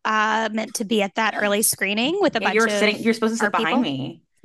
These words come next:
Speaker 2: You're, uh,
Speaker 1: Yeah,
Speaker 2: you're, like, name
Speaker 1: embarrassing.
Speaker 2: tag. <laughs>
Speaker 1: I had the date wrong in my calendar, and nothing was worse than getting a text from Felicia Fitzpatrick of "Missed you,"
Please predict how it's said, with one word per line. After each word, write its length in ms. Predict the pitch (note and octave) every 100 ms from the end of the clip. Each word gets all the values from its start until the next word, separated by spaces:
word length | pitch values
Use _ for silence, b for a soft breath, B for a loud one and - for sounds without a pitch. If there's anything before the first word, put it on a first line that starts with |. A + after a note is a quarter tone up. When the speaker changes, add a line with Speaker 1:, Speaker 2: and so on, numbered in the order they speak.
| -
Speaker 2:
You're, 180 | E3 E3
uh, 60 | D#3
Speaker 1:
Yeah, 420 | D3+ F3 F3 -
Speaker 2:
you're, 140 | - A#3
like, 220 | B3 B3
name 120 | -
Speaker 1:
embarrassing. 380 | G#3+ G3 G3 G#3
Speaker 2:
tag. 60 | - _ B
<laughs> 640 | C4+ A#3+ - - C#4+ C4+ C#4+
Speaker 1:
I 120 | B3
had 560 | B3+ D4 D#4 D#4 C#4+ D#4+ _
the 280 | A3 G3 B3
date 320 | G#3 G#3+ A3+ -
wrong 420 | B3+ C4 C#4+ F4 G#4 -
in 200 | A3 A#3+
my 160 | B3
calendar, 640 | A#3+ F3 G3 A#3 D4 E4 D4+
and 180 | B3 B3
nothing 280 | B3 A#3+ D4+
was 140 | E4+
worse 160 | B3 -
than 140 | B3
getting 160 | G#3 G#3
a 60 |
text 520 | G#3 E3 F3 - - B B B
from 280 | A#3 G#3+ G#3
Felicia 540 | - G#3+ G3 F#3+ G3+
Fitzpatrick 720 | - - F3 D#3 - F3 F3 -
of 420 | G3+ F#3+ F#3+ G3+ -
"Missed 280 | C4 D#4 B3+
you," 260 | A#3+ A#3